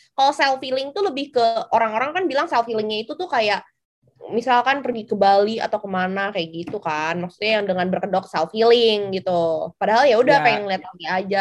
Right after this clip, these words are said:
Speaker 1: atau apa, pengen liburan kayak gitu.
Speaker 2: Iya sih, mungkin orang yang self healingnya pergi ke Bali itu
Speaker 1: Ya,
Speaker 2: yang
Speaker 1: itu
Speaker 2: beda
Speaker 1: kan
Speaker 2: sama
Speaker 1: orang-orang
Speaker 2: gua.
Speaker 1: mampu ya yang self healingnya
Speaker 2: Iya,
Speaker 1: kayak gitu. <laughs>
Speaker 2: orang,
Speaker 1: Kebetulan self
Speaker 2: orang-orang
Speaker 1: healing cuma nongkrong. <laughs>
Speaker 2: Iya,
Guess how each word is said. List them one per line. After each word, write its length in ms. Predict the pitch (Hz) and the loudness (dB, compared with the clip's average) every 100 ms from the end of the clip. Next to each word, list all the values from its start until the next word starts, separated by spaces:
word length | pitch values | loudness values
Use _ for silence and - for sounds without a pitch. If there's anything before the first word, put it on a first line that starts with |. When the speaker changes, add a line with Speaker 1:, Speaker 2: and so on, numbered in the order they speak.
| 190 | -2
Speaker 1:
atau 160 | 175 | -4
apa, 500 | 180 185 196 196 190 | -6 -4 0 2 2
pengen 240 | 196 185 175 | -2 -4 -4
liburan 600 | 180 190 190 185 185 185 | -4 0 4 4 2 -2
kayak 180 | 175 156 | -8 -10
gitu. 320 | 165 - 202 196 190 | -14 -4 0 2 2
Speaker 2:
Iya 120 | 185 180 | 2 0
sih, 360 | 185 123 117 117 123 135 | -2 -4 -2 -2 -2 -2
mungkin 260 | - 117 160 | -4 -6 -4
orang 220 | 156 143 | -4 -4
yang 200 | 139 127 123 | -4 -4 -6
self 300 | 123 135 123 | -8 -6 -4
healingnya 240 | 127 120 120 | -4 -4 -4
pergi 220 | 117 110 | -6 -6
ke 100 | 120 | -6
Bali 640 | 120 107 110 117 139 - - | -4 -2 0 0 0 -2 -8
itu 240 | _ 127 143 | _ -6 -2
Speaker 1:
Ya, 80 | 151 | 0
Speaker 2:
yang 120 | 254 | 2
Speaker 1:
itu 100 | 226 | 2
Speaker 2:
beda 80 | - | 0
Speaker 1:
kan 80 | - | 0
Speaker 2:
sama 120 | 277 | 2
Speaker 1:
orang-orang 380 | 285 277 277 262 | 2 4 2 2
Speaker 2:
gua. 80 | 277 | 2
Speaker 1:
mampu 320 | 254 240 320 | 2 2 2
ya 140 | 320 269 | 4 6
yang 100 | 269 | 4
self 220 | 311 240 254 | 4 2 2
healingnya 380 | 262 226 220 220 | 0 4 6 8
Speaker 2:
Iya, 160 | 220 | 8
Speaker 1:
kayak 380 | 208 196 185 180 | 10 8 8 8
gitu. 160 | 175 156 139 - | 8 8 4 2
<laughs> 100 | - | 2
Speaker 2:
orang, 160 | 175 180 | 6 6
Speaker 1:
Kebetulan 60 | 427 | 8
self 140 | 440 | 6
Speaker 2:
orang-orang 380 | 403 202 - 349 392 | 6 8 8 8 8
Speaker 1:
healing 200 | 370 480 | 6 4
cuma 160 | 440 349 | 4 4
nongkrong. 440 | 440 392 349 320 311 | 4 6 6 6 6
<laughs> 40 | 587 571 659 539 - - 320 | 8 8 6 4 2 4 2
Speaker 2:
Iya, 240 | 285 240 | 4 2